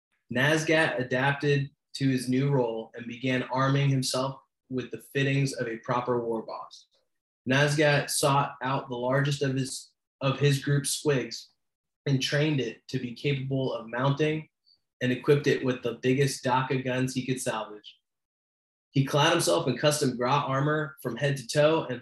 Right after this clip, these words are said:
looted his former runt herd's grot prod for his own making, or for his own making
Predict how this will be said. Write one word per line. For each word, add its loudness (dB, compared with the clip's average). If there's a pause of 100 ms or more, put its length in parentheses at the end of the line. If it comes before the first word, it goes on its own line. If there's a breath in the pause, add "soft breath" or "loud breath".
looted -2
his -8
former -4
runt -4 (120)
herd's -2 (120)
grot -2
prod -4 (840)
for 2
his -4
own 2
making, -2 (720)
or 0
for 6
his 4
own 2 (100)
making -2